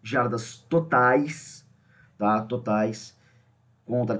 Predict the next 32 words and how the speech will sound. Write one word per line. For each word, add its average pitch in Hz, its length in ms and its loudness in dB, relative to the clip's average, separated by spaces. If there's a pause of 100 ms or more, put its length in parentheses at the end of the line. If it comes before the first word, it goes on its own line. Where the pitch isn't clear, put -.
(100)
duzentos 107 340 -2
e 135 40 -6
noventa 127 240 -2
e 110 60 -4
três 127 360 0
jardas 104 380 -4
do 104 80 -12
Detroit 113 380 -2
Lions. 107 540 -4 (340)
Por 127 140 -4
passe 131 380 4
foi 123 120 -8
duzentos 113 360 -4
e 131 60 -2
noventa 127 680 -2
contra 123 140 -4
duzentos 110 240 -4
e - 40 -14
quarenta 107 240 -6
e 104 60 -2
dois 120 340 -2
e 131 80 0
ataques 123 320 -2
corridos 120 240 -2
cento 127 200 -4
e 131 60 0
vinte 127 400 0
contra 120 400 -4 (280)
cinquenta 127 500 -2
e 135 80 2
um, 95 180 -2 (400)
tá? 120 300 4